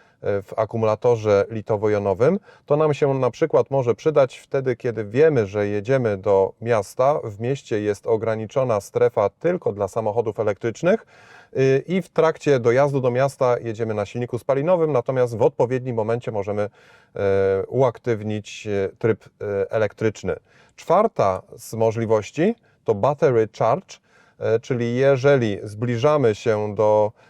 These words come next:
miasta, a mamy rozładowany wcześniej akumulator, możemy jeszcze w trakcie jazdy go doładować silnikiem spalinowym. Wjeżdżając do miasta, wybieramy tryb E V i jeździmy znowu w trybie czysto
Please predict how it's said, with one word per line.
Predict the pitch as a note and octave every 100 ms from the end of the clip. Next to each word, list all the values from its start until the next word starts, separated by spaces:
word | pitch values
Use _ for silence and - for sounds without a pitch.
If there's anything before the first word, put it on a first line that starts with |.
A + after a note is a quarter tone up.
| _
miasta, | A2 B2+ C#3+ - A2 G2+
a | A2+
mamy | A2 A#2+ C3 A#2
rozładowany | A#2 A2 A2+ A2 G#2+ D3+ D#3
wcześniej | A2 A#2+ G#2+ G#2+ G2+
akumulator, | A2 A2+ A2 G2+ A2 D#3 G3+ - _ -
możemy | A2+ B2+ B2
jeszcze | A#2 - A2+
w |
trakcie | - C#3 - A2+
jazdy | A#2+ A2+ G#2 G2+
go | G2+ F#2+ G2
doładować | G2 A#2 A2+ A#2 A2+ G2
silnikiem | - G#2+ A2 A#2+
spalinowym. | - C3 C#3 D#3+ F#3 A3 - -
Wjeżdżając | E3 D3+ C#3+ A#2+
do | A#2
miasta, | B2 C3+ C#3 B2+ - -
wybieramy | A2 A2 G#2+ G2+
tryb | - A2
E | -
V | G2+ C3 C#3 - _ _
i | -
jeździmy | D3 B2 G#2 A2+ A2
znowu | G2+ F#2+ G2
w |
trybie | - G2 G2
czysto | - B2 - A2 G#2